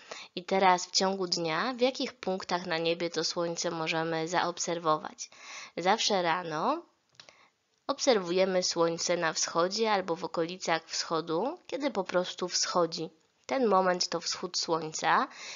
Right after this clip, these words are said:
Wtedy możecie zaobserwować, że cienie rzucane przez różne przedmioty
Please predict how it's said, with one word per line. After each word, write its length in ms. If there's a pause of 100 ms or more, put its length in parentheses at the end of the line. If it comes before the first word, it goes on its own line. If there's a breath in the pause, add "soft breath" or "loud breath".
Wtedy 360
możecie 680
zaobserwować, 880
że 440
cienie 540
rzucane 460
przez 240
różne 340
przedmioty 720